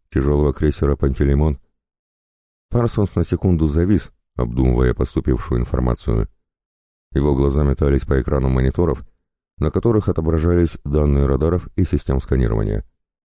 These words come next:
Пальцы барабанили по подлокотникам командирского кресла. «Что делать, сэр? Отвечаем на запрос». Дженкинс повернулся к командору Парсонсу, вопросительно глядя на него. Никто на мостике не был готов к такому повороту событий.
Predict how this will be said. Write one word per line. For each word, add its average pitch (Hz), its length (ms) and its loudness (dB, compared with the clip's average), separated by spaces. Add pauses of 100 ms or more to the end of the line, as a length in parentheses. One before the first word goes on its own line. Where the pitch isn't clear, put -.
(260)
Пальцы 60 300 0
барабанили 64 540 2
по 69 100 -2
подлокотникам 62 680 0
командирского 60 600 -2
кресла. - 420 -4 (840)
«Что - 180 -4
делать, 78 320 2
сэр? 76 260 -4 (420)
Отвечаем 90 520 0
на 104 80 2
запрос». 76 420 -2 (880)
Дженкинс 101 460 0
повернулся 80 520 0
к - 40 -8
командору 62 460 0
Парсонсу, 90 600 -2 (240)
вопросительно 110 680 0
глядя 71 320 2
на 69 80 2
него. 55 320 0 (760)
Никто 67 320 0
на 60 100 2
мостике 67 460 0
не 71 100 2
был 62 180 0
готов 62 320 -2
к - 40 -14
такому 64 340 -2
повороту 58 420 -2
событий. - 460 -4